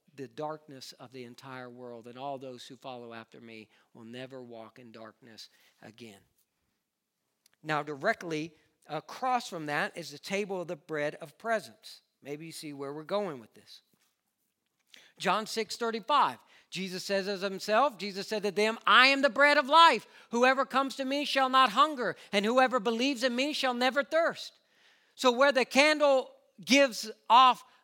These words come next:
light and gives us sight in the darkness, the bread of presence gives us strength so that we can live our faith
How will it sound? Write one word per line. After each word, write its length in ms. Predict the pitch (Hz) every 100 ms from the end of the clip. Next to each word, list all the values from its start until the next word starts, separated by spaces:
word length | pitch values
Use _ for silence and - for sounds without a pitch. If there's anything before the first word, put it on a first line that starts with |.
| _
light 420 | 170 233 302 269 -
and 180 | 208 180
gives 220 | 240 196
us 120 | 202
sight 460 | - - 277 302 277
in 160 | 233 220
the 60 | 208
darkness, 600 | 277 320 240 220 214 - _ _ _
the 120 | 202
bread 240 | 202 285 285
of 100 | 277
presence 340 | 302 269 214
gives 240 | 233 254
us 140 | 269 -
strength 600 | - 330 370 302 - _ _ _ _ _ _ _
so 120 | - 240
that 200 | 247 220
we 100 | 247
can 220 | 233 196
live 420 | 226 233 202 156 _ _
our 180 | 196 202 196
faith 280 | 247 220 214